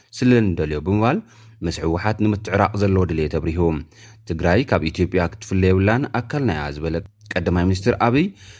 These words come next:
እንተኾነ ትግራይ ኣካል ኢትዮጵያ ምግባር ዝከኣል ንትግራይ ብምጉናይ ጥራሕ ከም ዘይኮነ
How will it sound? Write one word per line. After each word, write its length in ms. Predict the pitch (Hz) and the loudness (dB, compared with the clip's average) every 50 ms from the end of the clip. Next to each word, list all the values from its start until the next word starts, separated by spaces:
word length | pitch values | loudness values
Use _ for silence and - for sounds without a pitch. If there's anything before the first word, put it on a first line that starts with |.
| _ _ - | _ _ -4
እንተኾነ 380 | - 101 117 139 156 180 165 160 170 185 - - - _ - | -4 -2 -2 2 2 4 4 4 2 0 -4 -8 -20 _ -10
ትግራይ 320 | - 131 127 110 78 73 - | -4 0 2 2 0 0 -2
ኣካል 280 | - 87 - - 95 90 | -6 -6 -4 -2 0 0
ኢትዮጵያ 360 | 85 87 - 101 92 98 92 98 | 0 0 -2 -2 -2 0 0 0
ምግባር 380 | 98 95 87 98 107 104 101 92 - - - - - - - - | 2 2 2 2 2 2 2 0 -2 -6 -14 -20 -20 -20 -14 -10
ዝከኣል 480 | 101 120 123 - - 90 104 123 143 170 190 180 - - - - | -10 -8 -4 -2 2 2 4 4 4 2 0 -2 -6 -12 -12 -6
ንትግራይ 460 | - 87 87 - 107 98 107 104 101 92 | -4 -4 -2 -2 0 0 2 2 2 2
ብምጉናይ 600 | 85 104 107 104 101 107 110 104 113 113 101 95 | 0 0 0 0 0 0 0 0 0 0 0 0
ጥራሕ 220 | 98 98 101 95 92 | 0 -2 -4 -4 -4
ከም 220 | - - 120 117 | -6 -4 -2 -2
ዘይኮነ 360 | 104 95 85 - - 85 73 | 0 -2 -2 -4 -4 -6 -6